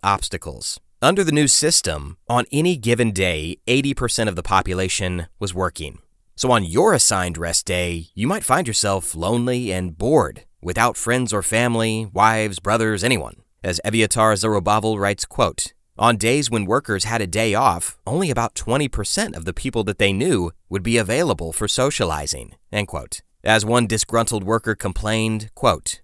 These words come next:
"What is there for us to do at home if our wives are in the factory, our children are at school, and nobody can visit us? It is no holiday if you have to have it alone,"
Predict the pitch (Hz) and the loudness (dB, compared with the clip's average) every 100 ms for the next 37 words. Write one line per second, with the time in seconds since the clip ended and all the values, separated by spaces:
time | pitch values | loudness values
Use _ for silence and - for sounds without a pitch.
0 | _ _ 113 - - 131 147 147 - 143 | _ _ 4 4 4 2 4 2 2 0
1 | 143 - 113 110 135 131 98 123 135 101 | 0 0 -2 0 2 0 0 -2 0 0
2 | 113 110 87 107 120 98 107 107 107 - | 2 2 4 4 4 2 -2 -2 -2 0
3 | 113 117 92 69 50 - 90 92 - 131 | 0 -2 -6 -10 -12 -10 -6 -4 0 0
4 | 113 113 104 101 - - 123 123 120 98 | 2 2 2 0 -2 -2 0 0 0 -2
5 | 98 104 113 107 107 - 98 101 113 92 | -2 0 0 0 -2 -4 -4 -2 0 -2
6 | 69 - - - _ _ - 175 175 160 | -6 -4 -6 -6 _ _ -2 0 4 4
7 | 104 127 143 117 87 80 82 - - 104 | 2 0 2 2 0 -4 -6 -8 -6 -2
8 | 113 - 110 - 233 90 - 92 95 135 | -4 -4 -10 -6 -4 -4 -6 -6 -4 -4
9 | 80 64 | -6 -8